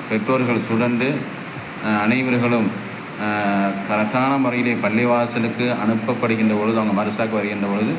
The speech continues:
நல்ல முறையிலே படித்துக் கொள்கின்றார்கள். கலிமா, துவா, சூரா, அஹ், அது மாதிரி ஒழுக்கம், எல்லா அமல்களையும், சாலிஹான அமலான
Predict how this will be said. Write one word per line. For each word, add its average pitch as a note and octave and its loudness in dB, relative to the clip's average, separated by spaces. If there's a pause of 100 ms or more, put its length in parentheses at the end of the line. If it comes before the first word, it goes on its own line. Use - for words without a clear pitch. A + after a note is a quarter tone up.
(680)
நல்ல A#2 2
முறையிலே A#2+ 0 (320)
படித்துக் C3 -2
கொள்கின்றார்கள். F#2+ 0 (260)
கலிமா, G#2 -2 (240)
துவா, G#2 0 (680)
சூரா, A2 4 (720)
அஹ், G2 0
அது G#2 2
மாதிரி G#2 2 (440)
ஒழுக்கம், A2+ 0 (260)
எல்லா B2+ 2 (300)
அமல்களையும், A#2 2 (120)
சாலிஹான B2 2
அமலான A#2 2